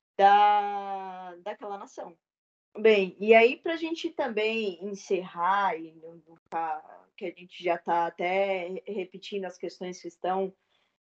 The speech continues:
é, intrínsecas, né, nessa discussão, é o caráter da investigação e o caráter da dúvida, né?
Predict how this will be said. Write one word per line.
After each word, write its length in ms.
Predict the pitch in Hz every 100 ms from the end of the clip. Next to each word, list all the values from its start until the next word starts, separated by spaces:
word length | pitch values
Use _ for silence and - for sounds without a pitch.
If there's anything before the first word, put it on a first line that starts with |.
| -
é, 400 | 180 175 170 165
intrínsecas, 1040 | 180 - 202 220 220 - 190 143 - - -
né, 280 | 165 175
nessa 320 | 185 170 - 165
discussão, 680 | - - - 196 220 180 _ _ _ _ _ -
é 440 | 190 196 202 202 -
o 100 | 233
caráter 580 | 247 240 247 247 254 247
da 160 | 247
investigação 1040 | 254 247 262 262 247 247 - 220 226 254 254
e 80 |
o 60 | 254
caráter 480 | 285 233 233 247 240
da 100 | 254
dúvida, 520 | 214 196 180 - 160
né? 260 | 170 202